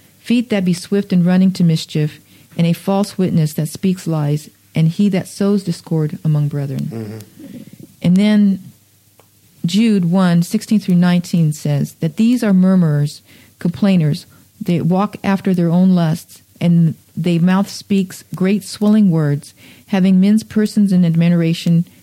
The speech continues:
Speaker 1: beca-, admiration because of advantage. But, beloved,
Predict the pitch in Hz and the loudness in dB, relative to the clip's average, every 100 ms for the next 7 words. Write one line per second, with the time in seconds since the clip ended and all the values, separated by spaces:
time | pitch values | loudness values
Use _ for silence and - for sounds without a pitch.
0 | - 175 - - _ - 165 165 151 151 | -8 -6 -4 -8 _ -4 -2 0 0 0
1 | 147 151 151 156 170 160 151 151 - 147 | -2 -2 -2 -2 -2 -2 -2 -4 -4 -2
2 | 147 - - - - _ _ - _ _ | -2 -2 -8 -10 -20 _ _ -20 _ _
3 | 208 196 226 220 185 147 - | -4 0 0 2 0 -2 -4